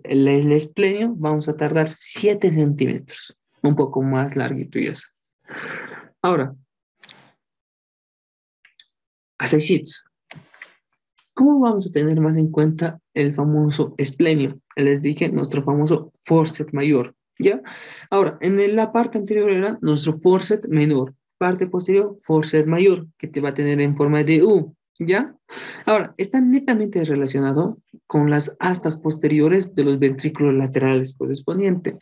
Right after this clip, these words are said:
¿Qué va a ser nuestro próximo tema de los ventrículos laterales? Ahí lo vamos a relacionar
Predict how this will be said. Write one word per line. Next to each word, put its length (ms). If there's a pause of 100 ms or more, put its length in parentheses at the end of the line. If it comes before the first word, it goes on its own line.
(340)
¿Qué 120
va 120
a 20
ser 160
nuestro 340
próximo 560
tema 240
de 60
los 160
ventrículos 540
laterales? 640
Ahí 180
lo 140
vamos 280
a 80
relacionar 560